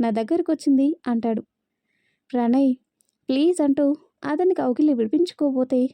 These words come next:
గట్టిగా పెనవేశాడు. "వదులు" అంటూ కోపంగా రాజుని తోసి చీర తీసుకోబోతుంటే వెనక నుంచి హత్తుకున్నాడు తనని. అనచ్ఛాదంగా ఉన్న అతని బాడీ తన వీపుకు తాకేసరికి శరీరమంతా జలధరింపుకు గురైంది.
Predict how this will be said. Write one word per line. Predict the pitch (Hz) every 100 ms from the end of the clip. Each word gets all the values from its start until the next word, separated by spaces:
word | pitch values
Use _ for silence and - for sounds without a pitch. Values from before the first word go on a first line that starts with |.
| _ _ 240
గట్టిగా | 240 254 262 254
పెనవేశాడు. | 254 226 240 233 226 214 - _ _ _ _ _ _ -
"వదులు" | - 262 381
అంటూ | 370 330 320
కోపంగా | 320 262 254 311 302 269 294 - 254
రాజుని | 233 240 294 302
తోసి | 277 269 277 269 - _ -
చీర | 349 381
తీసుకోబోతుంటే | 269 254 - 294 262 254 247 330 370 _ _ _ _ _ _
వెనక | 262 302 359
నుంచి | 392 311 294 302 -
హత్తుకున్నాడు | 233 339 339 269 240 262
తనని. | 247 220 220 - _ _ _ _ _ _ -
అనచ్ఛాదంగా | 294 311 415 - 339 302 285 285
ఉన్న | 269 269 262 262 - _ _ -
అతని | - 381
బాడీ | 339 262 247 269 285 277
తన | 247
వీపుకు | 233 240 330
తాకేసరికి | 349 262 226 269 254 240 320 349 _ _ _ _ -
శరీరమంతా | - 349 415 349 294 269 269
జలధరింపుకు | 277 247 262 349 339 277 262
గురైంది. | 277 247 240 233 226